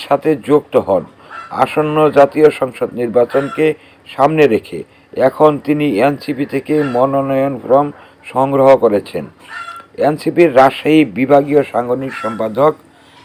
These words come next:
ইমরান ইমন বলেন, "অন্য দলের রাজনৈতিক নেতা এনসিপির মনোনয়ন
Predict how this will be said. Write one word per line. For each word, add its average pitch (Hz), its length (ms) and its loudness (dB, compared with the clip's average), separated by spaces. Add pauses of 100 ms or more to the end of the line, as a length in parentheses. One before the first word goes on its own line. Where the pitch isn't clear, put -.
(140)
ইমরান 156 560 0 (280)
ইমন 139 420 -2
বলেন, 107 420 -2 (440)
"অন্য 165 320 -2
দলের 170 360 2
রাজনৈতিক 143 580 2
নেতা 135 420 0
এনসিপির 139 720 -4 (300)
মনোনয়ন 143 540 -2